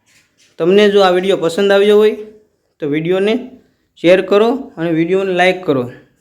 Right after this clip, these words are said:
તેમજ આવા અવનવા વીડિયો કે જીવનમાં કંઈક શીખ આપે તે વીડિયો જોવા માટે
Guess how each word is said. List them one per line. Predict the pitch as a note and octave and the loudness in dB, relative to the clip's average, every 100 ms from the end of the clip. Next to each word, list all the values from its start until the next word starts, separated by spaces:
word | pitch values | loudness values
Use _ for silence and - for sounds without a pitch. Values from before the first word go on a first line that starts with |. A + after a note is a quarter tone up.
| _ | _
તેમજ | F3+ A3 F3 C3 - - _ _ _ _ _ | 0 2 2 -2 -10 -20 _ _ _ _ _
આવા | C#3+ G3+ A3+ - - _ _ | 0 0 0 -6 -20 _ _
અવનવા | D#3+ F3+ F#3 F#3+ | -2 0 2 2
વીડિયો | E3+ F3+ G3 G3+ | 0 0 0 0
કે | G3 | -4
જીવનમાં | D#3 E3+ F#3+ G3 F#3+ F#3 - | -2 0 0 0 -4 -8 -6
કંઈક | G3 G3+ G3 | -2 -2 -4
શીખ | - G#3 G#3 | -4 -4 0
આપે | E3+ - B2+ - - _ _ _ | 0 0 -6 -8 -20 _ _ _
તે | F3 | -2
વીડિયો | E3+ F#3+ F3+ | 2 4 4
જોવા | E3 G3 | 2 2
માટે | F#3 D#3+ G#3 C4+ - | 0 -2 -2 -4 -8